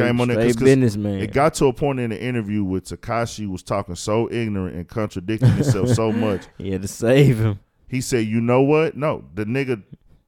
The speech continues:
Speaker 1: Charlemagne," and niggas don't even understand that that was a, was a diss in a way. If you tell a nigga, "Hey," and that's not a diss, you know, in, in gang terms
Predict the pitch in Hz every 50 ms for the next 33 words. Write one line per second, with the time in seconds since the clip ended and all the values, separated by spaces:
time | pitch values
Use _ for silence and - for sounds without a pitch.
0 | _ _ - - 143 135 127 123 117 110 123 139 156 160 151 147 135 131 127 127
1 | 131 - _ _ _ _ _ _ _ _ _ _ _ _ _ _ _ - 127 127
2 | 123 131 160 165 165 139 131 147 147 147 151 143 135 135 139 139 131 120 - -
3 | 147 147 147 139 131 123 113 113 104 98 107 - 127 123 120 113 117 117 113 107
4 | 95 101 95 - 92 98 107 107 98 92 95 90 82 87 117 131 123 104 - -
5 | - - _ - 98 107 98 95 95 98 95 87 67 - - _ _ _ _ _
6 | _ _ _ _ _ _ _ _ _ _ _ _ _ _ _ _ _ - 127 113
7 | 120 160 185 - - 202 180 170 165 165 160 170 175 160 156 143 104 135 131 113
8 | 98 85 76 - - - - - _ _ _ _ _ _ _ _ - - 165 214
9 | 202 202 220 190 160 131 110 95 101 156 175 156 139 - - - _ _ _ _
10 | _ - 120 131 143 143 127 120 98 120 117 92 110 113 104 95 120 139 160 170
11 | 170 165 156 147 135 123 120 - 147 135 120 117 113 110 113 113 113 - - -